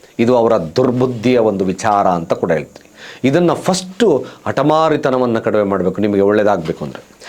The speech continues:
ಎರಡನೇದು ಬಹಳಷ್ಟು ಸೋಂಬೇರಿತನ ಹಂಡ್ರೆಡ್ ಪರ್ಸೆಂಟ್ ಇದ್ದೇ ಇರುತ್ತೆ.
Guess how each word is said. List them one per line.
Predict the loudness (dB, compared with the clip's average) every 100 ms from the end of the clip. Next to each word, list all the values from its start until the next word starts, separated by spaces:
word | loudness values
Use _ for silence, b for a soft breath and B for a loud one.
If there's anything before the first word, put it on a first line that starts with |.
| B B
ಎರಡನೇದು | 2 2 2 2 2 2 2 0 B B B -6
ಬಹಳಷ್ಟು | -2 0 2 2 2 2 -2 -2 -2
ಸೋಂಬೇರಿತನ | -2 0 2 2 4 4 4 2 0 0 -2 -2
ಹಂಡ್ರೆಡ್ | 2 2 0
ಪರ್ಸೆಂಟ್ | -2 -2 -2 -2
ಇದ್ದೇ | 0 0
ಇರುತ್ತೆ. | -2 -12